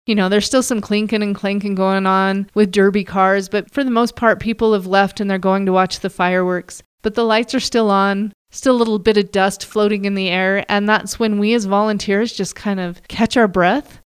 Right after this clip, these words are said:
and we say, "We did it." And that's when we've had a lot of good laughs out there. <laughs> We've had some good giggles. It's just a time for us to just take it all in and say, "This is what we did." And it's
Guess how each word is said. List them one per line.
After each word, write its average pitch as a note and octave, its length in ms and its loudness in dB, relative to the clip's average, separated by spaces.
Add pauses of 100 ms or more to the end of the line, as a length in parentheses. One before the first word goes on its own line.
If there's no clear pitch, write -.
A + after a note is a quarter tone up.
and G3 720 -2
we G3+ 220 -4
say, F3+ 360 -4
"We F#3+ 260 -8
did E3+ 340 -6
it." - 460 -8
And G3 560 -2
that's C#4 240 0
when C#4+ 160 0
we've B3 420 -2
had G3 160 0
a F#3+ 60 2
lot F#3 180 0
of F3 60 -4
good F3 140 -4
laughs G#3 420 -2
out C4 240 2
there. B3 320 4
<laughs> - 20 4
We've G3+ 140 6
had - 240 -4
some G3 260 0
good G3 320 2
giggles. B3+ 500 2 (160)
It's G3+ 360 -2
just A3+ 260 2
a G#3 100 0
time G#3+ 360 -4
for G3+ 220 -2
us G3 240 0
to - 160 -6
just - 420 -10
take A3+ 280 0
it G#3 80 4
all G3 220 2
in F#3 300 -2
and F#3 260 -8
say, F#3 200 -2
"This A#3+ 280 -8
is B3+ 140 -4
what B3 180 2
we A3 160 0
did." F3 300 2 (160)
And G#3 120 -2
it's A#3+ 120 -4